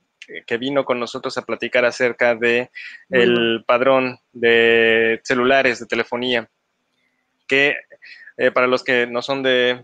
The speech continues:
Speaker 1: no son de México, pues es una ley que busca que todo mundo tenga, eh,
Speaker 2: Biométrico,
Speaker 1: que,
Speaker 2: o sea,
Speaker 1: que tiene un,
Speaker 2: ligado
Speaker 1: ajá,
Speaker 2: a su
Speaker 1: que tiene un celular, pues que
Speaker 2: Ujú.
Speaker 1: tenga sus datos biométricos ligados a esta base.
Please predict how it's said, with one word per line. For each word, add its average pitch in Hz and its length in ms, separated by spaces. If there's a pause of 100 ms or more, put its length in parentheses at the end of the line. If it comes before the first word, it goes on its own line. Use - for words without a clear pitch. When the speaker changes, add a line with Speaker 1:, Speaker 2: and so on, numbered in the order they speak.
Speaker 1:
no 135 160
son 160 160
de 165 80
México, 156 400
pues - 180
es 127 140
una 131 160
ley 123 180
que 123 220
busca 131 540
que 117 260
todo 131 280
mundo 131 380
tenga, 120 420 (320)
eh, 110 520
Speaker 2:
Biométrico, 185 720
Speaker 1:
que, 131 120
Speaker 2:
o 160 120
sea, 196 180
Speaker 1:
que 190 80
tiene 151 200
un, 147 60
Speaker 2:
ligado 147 100
Speaker 1:
ajá, 143 160
Speaker 2:
a 185 60
su 185 120
Speaker 1:
que 135 100
tiene 135 200
un 139 80
celular, 147 580
pues - 160
que 143 60
Speaker 2:
Ujú. - 80
Speaker 1:
tenga 131 420
sus - 180
datos 123 240
biométricos 120 480
ligados 113 360
a - 20
esta 117 160
base. 117 400